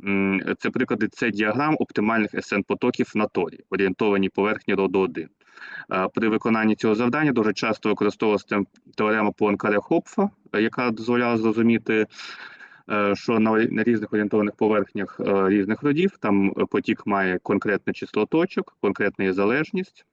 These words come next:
м, і тому можна було побудувати ось, е, скінчений набір різних кодових діаграм. Ну і, о, ще одна, м, особливість, е, е, оцих есе-, ем, це діаграм – те, що їх можна занумерувати кодами.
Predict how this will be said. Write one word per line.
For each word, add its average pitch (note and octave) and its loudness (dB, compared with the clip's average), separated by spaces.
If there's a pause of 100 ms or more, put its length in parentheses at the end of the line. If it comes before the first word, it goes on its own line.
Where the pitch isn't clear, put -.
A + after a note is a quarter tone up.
(140)
м, F2+ -8 (640)
і - -4
тому G#2 2
можна G#2+ 2
було G2 2
побудувати B2 0 (160)
ось, - -6
е, F#2+ 2 (220)
скінчений G#2+ -2
набір A2+ 0
різних G#2 2
кодових F#2 0
діаграм. E2+ -4 (720)
Ну D#3 2
і, F3 2
о, - 0
ще - -2
одна, A#2 0 (260)
м, G2 0
особливість, F3 0
е, B2+ -2 (120)
е, B2 0
оцих - -4 (120)
есе-, B2 -4
ем, G#2+ 2
це C#3+ -2
діаграм – C#3+ 0
те, D3 0
що - -2
їх B2 2
можна A#2 2 (440)
занумерувати A#2 2
кодами. - -6